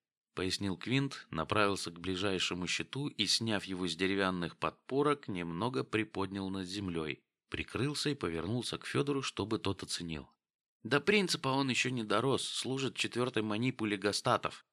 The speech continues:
но на хорошем счету у Центуриона, знает к нему подход, а потому его по службе не сильно припахивают. Так что жить можно». Федор осмотрел своего сослуживца. Из-за массивного щита высовывалась только голова, а снизу левая нога.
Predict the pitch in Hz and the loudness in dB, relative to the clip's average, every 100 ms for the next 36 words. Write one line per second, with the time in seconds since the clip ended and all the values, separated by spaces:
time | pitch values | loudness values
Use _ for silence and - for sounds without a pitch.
0 | _ _ - - 156 131 - 139 - 165 | _ _ 2 4 4 4 2 0 0 2
1 | - 147 151 147 156 151 143 123 110 107 | 2 2 0 0 -2 0 2 4 2 0
2 | 92 - _ _ - 90 131 113 - 156 | -4 -8 _ _ -8 2 2 2 0 -4
3 | 139 - - - 90 - _ _ - 113 | -2 -4 -6 -4 -6 -6 _ _ 0 2
4 | 113 131 160 190 127 131 107 - 127 113 | 2 2 2 2 0 -2 -4 -2 -4 -2
5 | 98 90 127 131 85 85 85 85 82 78 | -2 0 -2 -2 -2 -2 0 -2 0 -4
6 | 71 - - - _ _ - - - - | -4 -6 -18 -20 _ _ -4 -2 -2 -2
7 | 214 202 196 - 175 170 156 156 151 _ | -2 0 -2 -2 0 0 0 -6 -10 _
8 | _ _ _ - 120 120 123 117 - 113 | _ _ _ -2 2 4 2 2 2 0
9 | 98 117 110 104 98 98 95 113 107 104 | 2 2 2 0 0 0 -2 -2 0 0
10 | - - - - _ _ _ - - _ | -2 -6 -8 -16 _ _ _ -20 -20 _
11 | - 87 101 107 110 - 143 131 120 113 | -2 2 2 4 4 4 4 2 4 4
12 | - 107 - 131 123 92 - 127 120 107 | 4 4 2 2 4 2 0 -2 -2 0
13 | 110 107 - 123 117 - 107 95 101 101 | 2 4 2 -2 -2 -6 -4 0 2 2
14 | 107 101 - 78 - 117 147 127 87 101 | 0 -2 0 -2 0 0 0 2 0 0
15 | 101 95 87 76 69 67 | 0 0 -2 -2 -4 -4